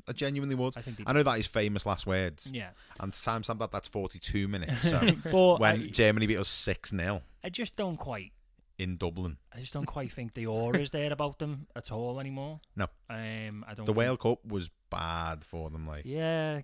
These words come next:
Speaker 2: losing two nil to South Korea doesn't do you any favours. And I, I think they, they kind of had a, a couple of qualifications where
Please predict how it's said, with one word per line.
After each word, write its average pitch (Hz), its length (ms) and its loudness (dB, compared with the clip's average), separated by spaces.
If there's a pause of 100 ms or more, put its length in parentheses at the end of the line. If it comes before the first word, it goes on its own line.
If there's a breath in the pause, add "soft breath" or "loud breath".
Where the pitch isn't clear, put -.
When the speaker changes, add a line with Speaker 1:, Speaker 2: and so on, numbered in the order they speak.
Speaker 2:
losing 135 500 -4
two 117 280 -8
nil 113 160 -8
to 110 120 -14
South 104 320 -12
Korea 104 280 -10
doesn't 104 320 -12
do 101 100 -12
you 98 140 -10
any 98 140 -10
favours. 101 540 -10
And 104 140 -8
I, 110 160 -10
I 117 40 -6
think 147 240 -4
they, 117 220 -8 (380 loud breath)
they 113 80 -10
kind 131 220 -6
of 123 60 -6
had 113 240 -6 (140)
a, - 260 -16
a - 40 -14
couple 139 280 -10
of 120 80 -6
qualifications 110 880 -8
where 104 500 -8